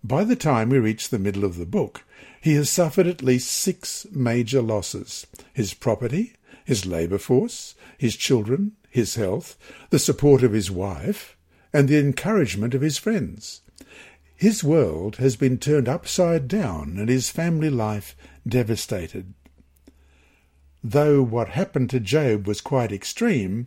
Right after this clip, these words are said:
who among us hasn't experienced the unexpected in a very negative way too? Life can be going along just fine when suddenly and without warning, everything completely changes, and our lives and our families' lives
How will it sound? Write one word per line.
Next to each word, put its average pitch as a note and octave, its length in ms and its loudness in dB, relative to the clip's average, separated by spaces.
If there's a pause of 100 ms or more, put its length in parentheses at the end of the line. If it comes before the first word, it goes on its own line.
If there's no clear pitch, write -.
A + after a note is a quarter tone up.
(500)
who G3 180 8
among F#3 320 4
us G#3 300 0
hasn't C#3+ 340 0
experienced A#2+ 720 -2
the D3 240 0
unexpected B2 840 -2 (280)
in E3+ 120 4
a E3+ 100 4
very B2 380 4
negative G2+ 500 -4
way E2+ 380 -8
too? A#2+ 400 -2 (560)
Life F3+ 360 2
can G#3 160 4
be F#3+ 120 2
going D3+ 360 0
along B2+ 380 4
just C3+ 320 -2
fine A2 400 -2
when A#2 220 -2
suddenly G3 640 2
and G#2 160 -4
without E2+ 340 -8
warning, D#3 560 2 (400)
everything F#3 480 4
completely C3+ 560 0
changes, B2+ 800 -2 (240)
and A#2+ 180 2
our G#2+ 140 2
lives C#3 720 -2 (240)
and B2 160 2
our G#2 120 0
families' D3+ 540 0
lives D#2+ 560 -8